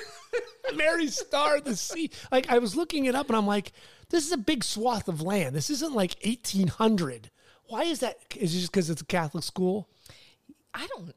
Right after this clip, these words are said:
Speaker 1: I have no idea. It's, it's a small enrollment and there are other Catholic schools in the area.
Speaker 2: Yeah.
Speaker 1: So maybe that pulls from it. I, I, I don't know.
Speaker 2: I can't believe you guys played Catalina.
Speaker 1: Yeah.
Speaker 2: Did you go play sof-, softball in Ca-, in Catalina?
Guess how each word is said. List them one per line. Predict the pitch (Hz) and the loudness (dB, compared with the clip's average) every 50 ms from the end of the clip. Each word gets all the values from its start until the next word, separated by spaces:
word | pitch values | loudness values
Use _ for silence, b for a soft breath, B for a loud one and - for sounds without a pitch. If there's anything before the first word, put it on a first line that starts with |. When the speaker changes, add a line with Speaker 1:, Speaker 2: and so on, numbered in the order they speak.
| _ | _
Speaker 1:
I | - | -16
have | 220 285 - 196 | -16 -16 -14 -12
no | 180 175 156 | -12 -10 -8
idea. | 143 135 120 - 131 139 170 170 110 - 120 - _ | -8 -10 -10 -12 -12 -10 -10 -8 -10 -10 -14 -12 _
It's, | - 214 202 - - | -8 -8 -8 -10 -10
it's | - 240 208 - - | -10 -12 -10 -12 -12
a | 233 | -12
small | - - - 214 196 214 247 262 | -12 -10 -8 -6 -4 -4 -4 -6
enrollment | 262 247 208 185 190 220 214 175 123 - - | -8 -8 -8 -8 -8 -8 -8 -8 -10 -8 -8
and | 160 180 | -8 -6
there | 180 175 | -4 -4
are | 175 - - | -4 -4 -6
other | 190 214 214 214 214 _ | -6 -6 -8 -8 -10 _
Catholic | - - 190 185 190 - 180 - | -14 -12 -12 -10 -10 -12 -16 -16
schools | - - - 165 165 175 180 190 190 180 - | -18 -14 -12 -10 -8 -8 -8 -8 -10 -10 -10
in | 185 170 | -10 -8
the | 170 160 - | -8 -8 -6
area. | - 156 160 170 180 202 208 226 240 | -8 -6 -6 -6 -4 -4 -4 -2 0
Speaker 2:
Yeah. | 269 277 285 | 2 4 4
Speaker 1:
So | 277 233 | 4 4
maybe | 175 135 170 165 185 | 4 2 2 -2 -6
that | 170 180 170 165 - - _ _ - | -8 -6 -6 -6 -8 -10 _ _ -10
pulls | - 160 147 170 180 - | -6 -6 -6 -6 -8 -10
from | - - 208 208 214 | -10 -10 -10 -8 -8
it. | 220 226 - | -8 -10 -8
I, | - 156 - - - | -8 -10 -8 -8 -8
I, | 170 165 - - _ B B B B B B B B B B - | -10 -10 -12 -16 _ B B B B B B B B B B -8
I | 160 | -6
don't | 190 196 165 | -4 -4 -4
know. | 156 165 135 110 113 - - | -6 -6 -8 -8 -10 -6 -4
Speaker 2:
I | 185 | -4
can't | 156 - 196 185 | 0 0 0 0
believe | 165 180 180 160 160 | 2 2 0 0 0
you | 147 | -2
guys | 160 143 143 | -4 -4 -4
played | - - 170 156 - | -4 -4 -4 -4 -2
Catalina. | - 151 156 147 135 135 147 170 180 147 117 101 - _ _ | -2 -2 -2 -2 -2 -4 -2 -2 -4 -4 -6 -8 -12 _ _
Speaker 1:
Yeah. | 139 147 147 131 - - _ _ _ _ _ _ _ _ _ _ _ _ | -8 -8 -8 -8 -8 -12 _ _ _ _ _ _ _ _ _ _ _ _
Speaker 2:
Did | - 190 147 175 | 0 0 2 2
you | 220 | 2
go | 214 233 220 | 4 2 2
play | - 190 202 180 | 4 2 0 0
sof-, | - - 180 170 170 - _ | 2 0 0 -2 -2 -4 _
softball | - - 202 185 185 - - 220 220 - - | -2 2 2 2 2 2 4 4 4 4 2
in | 170 196 190 | 0 -2 0
Ca-, | - 175 214 | 0 -2 0
in | - 190 175 | 0 -2 0
Catalina? | 170 175 180 185 180 180 180 202 269 | 0 0 2 2 4 2 2 2 0